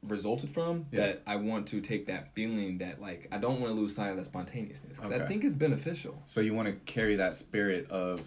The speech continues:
Speaker 2: whatever it is that, that made you successful in that year for the next year.
Speaker 1: Right, but I think I wanna hone it, I wanna hone in on it and expand on it and make sure it's more strategic.
Speaker 2: Okay.
Speaker 1: Yeah.
Speaker 2: Yeah, yeah, yeah.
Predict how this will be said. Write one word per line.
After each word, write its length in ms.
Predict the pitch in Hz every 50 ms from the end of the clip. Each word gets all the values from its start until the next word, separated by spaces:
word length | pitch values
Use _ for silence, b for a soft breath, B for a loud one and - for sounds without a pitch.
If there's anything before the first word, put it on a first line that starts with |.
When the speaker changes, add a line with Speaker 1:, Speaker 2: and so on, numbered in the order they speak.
| - - -
Speaker 2:
whatever 360 | 95 92 92 92 85 90 87
it 80 | 85 90
is 220 | 90 90 82 -
that, 260 | 92 80 69 69 - - - -
that 240 | - 82 78 71 -
made 240 | 92 90 90 85 -
you 40 | 78
successful 640 | - - - - - 92 87 - - - 85 85
in 60 | 82
that 160 | 82 82 73 76
year 460 | 82 85 87 82 80 78 78 73 - -
for 240 | - - - 87
the 80 | 80 80
next 300 | 82 85 80 - - -
year. 180 | - - - -
Speaker 1:
Right, 440 | - 104 117 120 117 104 - - - - -
but 100 | 117 107
I 120 | 104 107
think 200 | 104 - 143 143
I 60 | 151
wanna 240 | 151 156 151 139 123
hone 240 | 113 120 123 123 123
it, 100 | 123 120
I 100 | - 104
wanna 280 | 104 110 127 131 127 117
hone 260 | - 123 120 117 117
in 200 | 120 117 113 110
on 160 | 104 98 98
it 180 | 98 95 92 -
and 80 | 104 95
expand 440 | 92 - - - 110 107 107 107
on 160 | 98 95 95 92
it 100 | - -
and 140 | 98 92
make 160 | 95 95 95 92
sure 180 | - - 104 98
it's 100 | 92 95
more 160 | 104 98 95 92
strategic. 560 | - - 87 - - 92 90 92 90 - -
Speaker 2:
Okay. 300 | 101 98 98 - 78 71 71
Speaker 1:
Yeah. 260 | - 107 104 92 - - - -
Speaker 2:
Yeah, 340 | - 92 87 80 76 71 69 -
yeah, 260 | - 71 82 80 76 71 69 -
yeah. 220 | - 76 73 69